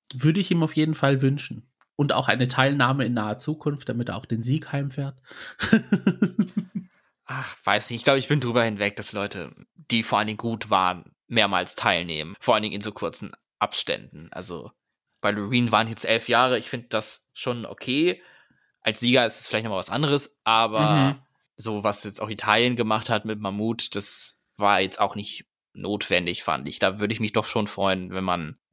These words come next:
Speaker 2: ein breiteres Angebot schickt.
Speaker 1: Ja, I mean, wenn der Song ein Upgrade zum vorherigen Beitrag ist, dann gerne.
Speaker 2: Was aber schwierig wird, wenn man in den Top fünf war.
Speaker 1: Ja,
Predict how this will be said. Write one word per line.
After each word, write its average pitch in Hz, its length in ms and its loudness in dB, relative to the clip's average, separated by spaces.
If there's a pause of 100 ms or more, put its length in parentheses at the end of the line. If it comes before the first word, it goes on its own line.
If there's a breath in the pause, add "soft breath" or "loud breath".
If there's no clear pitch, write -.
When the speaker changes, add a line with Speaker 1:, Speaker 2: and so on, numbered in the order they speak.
(160)
Speaker 2:
ein 113 140 0
breiteres 110 800 0 (160)
Angebot 110 640 -2 (560 loud breath)
schickt. - 440 -2 (220)
Speaker 1:
Ja, 101 560 0 (400)
I 135 60 4
mean, 147 220 2
wenn 139 140 4
der 135 80 2
Song 147 480 0
ein 131 180 0
Upgrade 139 720 2
zum 131 300 0
vorherigen 139 520 0
Beitrag 131 540 -2
ist, - 420 -6
dann 120 300 -2
gerne. 139 640 -2 (580)
Speaker 2:
Was 131 240 2
aber 131 180 4
schwierig 147 400 2
wird, 110 260 2
wenn 107 100 4
man 110 340 -2 (520)
in 120 120 0
den 113 140 0
Top 117 180 -2
fünf 131 320 0
war. 98 480 2
Speaker 1:
Ja, 107 440 -6